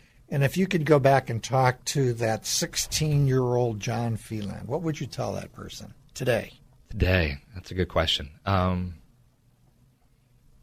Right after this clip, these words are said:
Speaker 2: keep trying. Uh, it's not gonna work out the way you expect, but it'll work out better than you could have designed.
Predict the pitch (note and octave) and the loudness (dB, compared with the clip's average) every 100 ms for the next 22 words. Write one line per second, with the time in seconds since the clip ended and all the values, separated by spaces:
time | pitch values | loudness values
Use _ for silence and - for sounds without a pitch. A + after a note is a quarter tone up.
0 | _ _ _ _ _ _ _ _ _ _ | _ _ _ _ _ _ _ _ _ _
1 | _ _ _ _ _ _ _ _ _ _ | _ _ _ _ _ _ _ _ _ _
2 | _ _ _ _ _ _ - B2 - G#2 | _ _ _ _ _ _ 0 2 4 4
3 | F2+ D#2 - _ _ _ _ _ - F#2+ | 2 -2 -14 _ _ _ _ _ -4 -2
4 | F2 F#2+ A2+ G#2+ A#2 G#2 G#2+ A2 A2 - | -2 0 0 2 2 4 4 4 4 2
5 | F#2 F#2 F#2+ F#2+ F#2+ - F2+ G#2 - - | 4 6 4 2 0 0 2 2 -2 -20
6 | _ _ _ - _ _ _ _ - - | _ _ _ -20 _ _ _ _ -20 -20
7 | _ - _ F2+ G#2+ F#2+ F2+ F2+ F2+ G2 | _ -20 _ 2 4 4 4 4 4 2
8 | E2+ F2+ F#2 E2+ E2 - D#2+ E2+ E2 E2 | 4 4 4 2 0 0 0 0 -4 -4
9 | D#2+ | -10